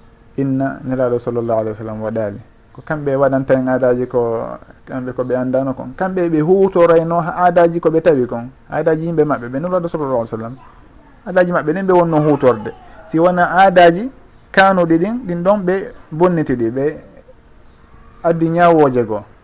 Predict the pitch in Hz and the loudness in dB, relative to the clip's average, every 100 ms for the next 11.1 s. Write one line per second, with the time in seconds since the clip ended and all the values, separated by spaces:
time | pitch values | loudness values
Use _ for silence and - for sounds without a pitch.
0 | _ - 156 151 139 127 120 110 117 127 | _ -4 -4 -2 -2 -2 -4 -8 -12 -4
1 | 165 160 147 143 143 139 156 135 127 120 | -4 -2 -4 -4 -4 -4 -4 0 0 -2
2 | 123 123 120 113 117 113 117 117 113 135 | -6 -6 -6 -4 -8 -10 -10 -10 -10 -10
3 | 131 131 127 117 107 107 104 117 - - | -8 -6 -6 -6 -8 -8 -12 -18 -18 -20
4 | _ - _ _ _ - - - 156 143 | _ -20 _ _ _ -20 -8 -4 -2 -2
5 | 147 170 160 156 165 151 143 135 131 131 | 0 0 0 -2 0 -2 -2 -4 0 0
6 | 135 135 151 139 143 147 143 143 135 127 | 0 -6 -8 -6 -6 -2 -2 -4 -8 -8
7 | 135 135 147 156 156 156 165 175 175 175 | -8 -8 -6 -2 -2 0 -2 -4 2 2
8 | 151 127 117 - - - - _ - 175 | 2 0 -2 -10 -18 -20 -20 _ 0 2
9 | 165 156 139 135 127 143 185 - - - | 4 2 0 0 0 -4 -10 -16 -20 -4
10 | 170 175 165 160 - 156 156 156 151 165 | 0 0 0 -4 -4 -6 -2 -2 0 0